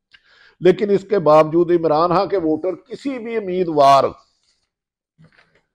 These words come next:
को किसी भी निशान पर वोट डालने के लिए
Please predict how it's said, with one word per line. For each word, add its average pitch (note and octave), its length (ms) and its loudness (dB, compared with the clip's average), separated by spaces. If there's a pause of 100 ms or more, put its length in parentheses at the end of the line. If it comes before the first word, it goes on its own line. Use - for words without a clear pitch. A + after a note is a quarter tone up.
(640)
को G#3+ 100 6
किसी A#3 360 -4
भी C#4 120 -4
निशान F3 440 -4
पर G3+ 100 0
वोट F3+ 360 -2
डालने E3+ 440 4
के E3+ 200 0
लिए D3 460 -2